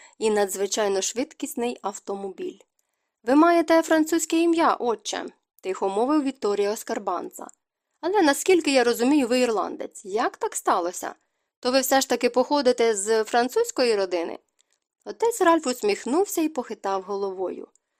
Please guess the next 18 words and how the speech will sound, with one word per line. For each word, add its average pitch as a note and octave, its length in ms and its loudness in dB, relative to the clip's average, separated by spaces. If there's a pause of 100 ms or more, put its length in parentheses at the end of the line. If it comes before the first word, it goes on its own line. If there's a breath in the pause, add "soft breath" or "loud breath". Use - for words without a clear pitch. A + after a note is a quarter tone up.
(300)
Це E4 120 6
нормандське D4 640 4
ім'я, B3+ 400 2
ваша G3 320 0
милість, F3+ 640 -4 (120)
дуже G3+ 280 0
древнє A#3 460 2
і A3 40 -2
шановане. F#3 640 -2 (560)
Я G#3 100 0
є G#3+ 160 4
прямим A3 380 2
нащадком A3 600 0
такого A3+ 420 0
собі A3+ 440 -4 (300 soft breath)
Ранульфа C4 580 2
де C4 120 2
Брикасара, A#3+ 760 -2